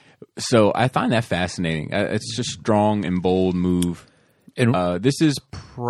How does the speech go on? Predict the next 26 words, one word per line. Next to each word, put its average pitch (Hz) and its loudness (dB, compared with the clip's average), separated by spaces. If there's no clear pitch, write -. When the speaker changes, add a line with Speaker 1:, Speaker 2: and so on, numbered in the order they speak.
Speaker 1:
probably 165 -10
my 107 -8
favorite 151 -8
one. 160 -6
I - -6
don't 127 0
know. 127 -2
No, 156 4
I 147 6
think 190 -2
the 151 0
second, 107 0
the, 113 4
the, 110 -2
the 104 -2
first 127 0
full-length 95 2
trailer 90 -2
is, 85 -4
is 90 -8
my 82 -4
favorite, 85 -2
all 82 0
the 82 -8
flashback 80 -8
stuff. 82 -18